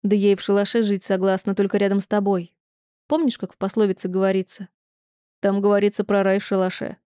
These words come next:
"Да, все именно так. Именно рай". "И ты готова принять такой рай?" "Саш, ну о чем ты говоришь? И что значит готова?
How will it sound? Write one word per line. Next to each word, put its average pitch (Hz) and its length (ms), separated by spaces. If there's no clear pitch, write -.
"Да, 214 340
все - 180
именно 202 260
так. - 380
Именно 214 380
рай". 175 340
"И 208 80
ты 214 120
готова 208 380
принять 202 480
такой 185 240
рай?" 185 320
"Саш, - 340
ну 196 80
о 196 80
чем 285 220
ты 214 80
говоришь? 185 680
И 233 40
что 294 220
значит 226 240
готова? 175 600